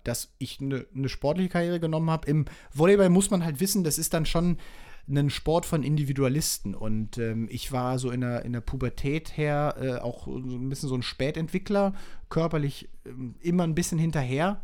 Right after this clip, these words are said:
Also ich war, glaub ich, mit, mit sechzehn noch so,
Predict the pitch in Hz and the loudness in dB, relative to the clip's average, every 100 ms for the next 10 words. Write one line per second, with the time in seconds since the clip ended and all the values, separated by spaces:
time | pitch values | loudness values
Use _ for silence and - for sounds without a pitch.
0 | - - - 117 120 113 131 123 120 127 | -8 -12 -10 -8 -6 -6 -4 -4 -2 -2
1 | 127 - 117 - - 127 - - 135 131 | -4 -4 -8 -6 -6 -6 -2 2 2 0
2 | - 135 123 | -2 -2 0